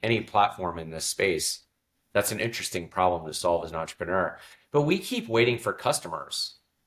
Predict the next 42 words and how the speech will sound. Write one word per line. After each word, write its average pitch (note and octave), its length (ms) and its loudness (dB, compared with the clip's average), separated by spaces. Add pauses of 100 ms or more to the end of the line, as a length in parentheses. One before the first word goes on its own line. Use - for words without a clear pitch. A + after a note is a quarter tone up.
(120)
you A2 120 -2
know, F2 220 6
to, E2+ 920 0
uh, D#2 520 4 (640)
you G2+ 120 -4
know, F2 120 4
to - 140 -4
demand D#2+ 380 -2
it. E2 240 0 (460)
And C3+ 160 2
because C3+ 460 2
the C3+ 120 6
loans A2+ 320 2
are F#2+ 100 0
so G2 260 0
short - 440 0
term, C3 440 2 (1200)
we C3 180 -4
really E3 240 2
haven't C#3+ 320 0
seen C#3+ 200 -8
a G#2+ 60 -4
lot A2 180 0
of F2+ 60 -6
demand B2 320 -2
for D#2+ 200 -2
it. - 180 -6
And B2+ 120 4
the B2 60 4
truth E3+ 340 6
is, D3 420 4 (360)
you C3 80 -2
know, C3+ 60 6
if C3+ 80 -2
you F3+ 140 2
compare C#3 440 4
investing A#2 600 0 (600)
in G2+ 200 -2
Ground F#2+ 300 4
Floor G2+ 260 4
to F2 640 0
an, F2 240 0